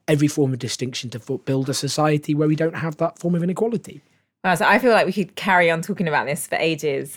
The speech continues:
Speaker 2: um, but we're coming to the end of our time. Do you, I mean, are we feeling all positive about this? Do we feel like we're on the right road and we're,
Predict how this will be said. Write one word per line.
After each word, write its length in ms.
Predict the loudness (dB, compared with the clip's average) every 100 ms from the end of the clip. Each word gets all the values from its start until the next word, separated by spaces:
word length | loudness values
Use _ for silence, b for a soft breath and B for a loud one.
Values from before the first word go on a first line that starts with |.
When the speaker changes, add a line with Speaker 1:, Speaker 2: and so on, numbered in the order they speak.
| -8
Speaker 2:
um, 380 | -6 -6 -10 -8
but 140 | -2
we're 180 | 0 0 _
coming 600 | -8 -4 -2 -2 -4 -6 -12
to 100 | -6
the 140 | -4
end 160 | -2 -2
of 80 | 0
our 120 | -2
time. 600 | -2 -2 -2 -2 -4 -4 b b b b -6
Do 100 | 0
you, 140 | 2
I 80 | 4
mean, 180 | 4 4
are 80 |
we 200 | 4 2
feeling 340 | 2 2 2 4
all 100 | 2
positive 460 | 2 2 2 0
about 260 | 2 2 2
this? 160 | -2 -4
Do 100 | -2
we 120 | -2
feel 260 | 4 4
like 180 | 4 4
we're 140 | 4 4
on 160 | 2
the 100 | 0
right 240 | 2 2 4
road 440 | 4 4 0 -6
and 160 | -8 -4
we're, 180 | -6